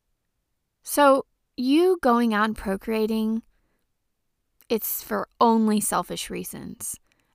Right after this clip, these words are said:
And that's probably why <laughs> I'm not good with first impressions or lasting <laughs> impressions.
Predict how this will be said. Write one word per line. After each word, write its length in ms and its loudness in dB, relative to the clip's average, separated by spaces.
And 180 4
that's 340 0
probably 760 2
why 600 2
<laughs> 840 -8
I'm 180 10
not 220 4
good 180 2
with 140 -2
first 340 -2
impressions 720 -2
or 260 0
lasting 500 -4
<laughs> 20 -10
impressions. 1000 2